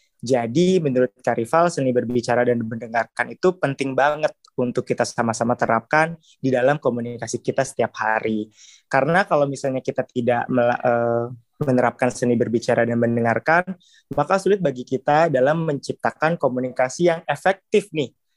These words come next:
kepada lawan bicara kita atau interaksi kita setiap harinya. Nanti ujung-ujungnya kita juga jadi susah untuk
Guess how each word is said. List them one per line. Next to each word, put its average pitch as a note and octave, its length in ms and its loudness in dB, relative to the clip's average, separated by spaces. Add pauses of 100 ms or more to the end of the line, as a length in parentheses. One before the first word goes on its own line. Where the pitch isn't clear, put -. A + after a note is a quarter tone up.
(160)
kepada B2 560 0
lawan C3 320 2
bicara A#2+ 320 -2
kita C#3+ 320 0
atau - 240 -2
interaksi C3 400 -4
kita D#3+ 400 -2 (160)
setiap - 320 -2
harinya. A#2+ 480 -2 (480)
Nanti A#2+ 240 0
ujung-ujungnya B2 640 2
kita - 160 0
juga C3 400 0
jadi A#2 240 -2
susah C3 400 -2 (480)
untuk C#3 560 -2